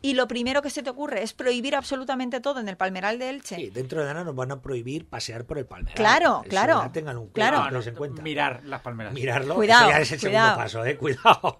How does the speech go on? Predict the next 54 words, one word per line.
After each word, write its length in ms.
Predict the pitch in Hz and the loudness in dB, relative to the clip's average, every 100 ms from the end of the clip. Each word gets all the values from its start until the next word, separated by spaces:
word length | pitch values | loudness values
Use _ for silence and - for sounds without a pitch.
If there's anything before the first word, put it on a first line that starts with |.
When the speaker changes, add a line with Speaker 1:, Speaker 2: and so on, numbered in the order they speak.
| - | -2
Speaker 1:
Eh, 300 | 247 240 - _ - | 0 0 -4 _ -12
mm, 720 | 240 226 220 214 214 196 - | -6 -6 -6 -8 -10 -14 -12
pues, 480 | 220 190 - - - 208 180 | -10 -8 -10 -12 -14 -20 -14
pues 200 | - 196 | -10 -10
claro, 320 | - 247 311 - | -4 -4 -2 -6
¿cómo 200 | 233 320 | -6 -6
vas 220 | 339 277 | -6 -4
a 60 | |
mantenerlo? 580 | 208 170 160 175 214 220 | -6 -8 -12 -10 -6 -4
Al 120 | 180 | -6
final 260 | 175 196 233 | -8 -8 -8
el 60 | 254 | -6
Palmeral 420 | 233 190 196 262 | -6 -4 -4 -4
de 60 | |
Elche 280 | 254 233 285 | -8 -8 -6
hay 140 | 254 220 | -4 -4
que 120 | 254 | -6
sacarle 380 | 226 208 190 240 | -8 -6 -6 -6
partido, 540 | 190 - 208 226 160 | -6 -8 -4 -4 -4
partido, 440 | 170 - 196 240 294 214 | -10 -6 -4 -2 -4 -8
eh, 160 | 190 - | -12 -8
de 160 | 196 | -8
manera 280 | 170 170 277 | -6 -2 0
sostenible. 560 | 330 320 269 262 302 220 | 0 -2 -2 -2 -2 -2
Estamos 320 | 185 226 285 | -2 -2 0
hablando 300 | - 262 320 | 0 0 -2
Speaker 2:
Pero 40 | 320 | 0
yo 40 | |
Speaker 1:
siempre 200 | - 294 | 0 2
Speaker 2:
no, 40 | 311 | 0
Speaker 1:
de 60 | |
Speaker 2:
yo 40 | 262 | 0
Speaker 1:
manera 260 | 208 - | 0 0
Speaker 2:
no 60 | 285 | 0
me 20 | |
lo 60 | 262 | 0
Speaker 1:
sostenible, 480 | 226 208 262 294 208 | -2 -2 -2 -2 -2
pero 240 | 196 202 - - | -4 -6 -12 -8
es 140 | 226 | -6
que 100 | - | -4
no 200 | 294 294 | -4 -4
quieren 320 | - 330 370 247 | -4 -6 -4 -4
hacer 240 | 226 320 | -2 -2
absolutamente 640 | 294 233 233 302 277 285 | -2 -6 -6 -6 -6 -6
nada. 320 | 208 269 135 - 117 | -6 -6 -6 -8 -6
Speaker 2:
Yo 140 | 156 | -4
no 60 | 160 | -2
me 20 | |
lo 40 | 214 | 0
Speaker 1:
Esa 120 | 302 | 0
Speaker 2:
explico. 140 | 302 | 2
Speaker 1:
colaboración 600 | 285 247 226 220 269 285 247 | 4 4 4 0 -2 -4 -2
necesaria 640 | 226 220 - 269 269 196 | -2 -4 0 0 0 -2
público-privada 840 | 240 240 220 208 202 226 262 | 0 0 0 0 0 0 0